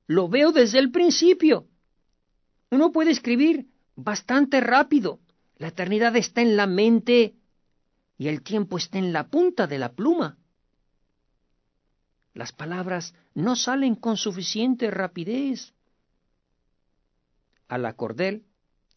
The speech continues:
el gran predicador francés, se le preguntó una vez si ya había terminado de preparar sus sermones famosos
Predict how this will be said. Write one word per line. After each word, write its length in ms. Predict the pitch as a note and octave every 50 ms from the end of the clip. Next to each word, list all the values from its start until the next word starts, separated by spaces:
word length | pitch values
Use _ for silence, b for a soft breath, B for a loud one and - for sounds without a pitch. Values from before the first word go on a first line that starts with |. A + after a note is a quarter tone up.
| _ _
el 180 | A#2+ A2+ A2+
gran 320 | A2+ C3 C#3 C#3 C#3 C#3+ C3
predicador 680 | - B2+ B2+ A#2+ B2+ A#2+ B2+ A#2+ A2 A#2+ C3 C#3 B2+
francés, 760 | - - A#2+ A2+ A2+ A2+ - - - D#3 D#3+ D3 - - - _ _ _ _ _
se 200 | _ - - B2+
le 100 | A#2+ B2
preguntó 400 | A#2+ - B2 A#2 B2 A#2+ A#2+ E3+
una 140 | E3+ D#3 C#3+
vez 320 | B2+ C#3+ E3 E3 - - _ _ _ _ _
si 260 | _ - - D3+ D#3+
ya 140 | D#3+ G3+ G#3
había 280 | G#3+ F3+ G3+ G#3+ G#3 G#3
terminado 640 | G#3 G#3+ G3+ F#3+ G#3 G#3 G3 F#3+ F#3 F#3 F#3 G#3 G3+
de 140 | F3+ F#3
preparar 500 | F3 F3+ F3 E3+ - - D#3 E3 E3 D#3+
sus 220 | D3+ - G3 E3+ -
sermones 720 | F3 E3 C#3 C#3 D3+ D#3 E3+ F#3 F#3+ F#3+ F#3 D#3+ - -
famosos 760 | - - B2+ C#3 C#3 F#3+ C4 C#4+ C#4 - C4 D4+ B3+ - b